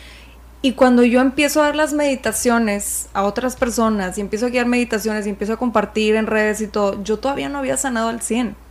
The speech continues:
Yo seguía con los ataques de pánico y de ansiedad. Mas empiezo a ponerme al servicio de las demás personas y empiezo a sanar.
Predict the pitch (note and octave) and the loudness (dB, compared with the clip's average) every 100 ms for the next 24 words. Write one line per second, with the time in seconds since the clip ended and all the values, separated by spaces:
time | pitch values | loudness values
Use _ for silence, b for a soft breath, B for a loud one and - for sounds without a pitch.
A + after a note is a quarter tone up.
0 | - G#3+ G#3+ C4+ C4 C4 C#4 D#4 C4 G#3+ | -2 0 4 4 4 0 0 -2 -2 -2
1 | - G#3 A#3+ A#3 G#3+ A3 G#3+ G#3 G#3+ G#3 | -2 -2 -2 -4 0 -2 -2 -2 -2 -2
2 | F#3 F#3 F3 F3 B B B B B B | -2 -2 -2 -6 B B B B B B
3 | B A3+ A#3+ B3 C4+ B3 - C4 B3+ D#4+ | B 2 4 4 4 2 6 6 6 2
4 | E4 E4 D4 D4+ D4+ D4+ C4 C4 C#4 C#4+ | 2 2 2 2 2 2 2 2 2 4
5 | C#4 B3 A#3 A3+ - B3+ B3 A3 G3 F#3 | 4 4 2 0 -2 -2 0 0 -2 -4
6 | - - - - - - - G#3+ G3+ A3+ | -10 -12 -20 -20 -20 -20 -6 -4 -2 0
7 | C4 B3+ B3 | 0 0 -2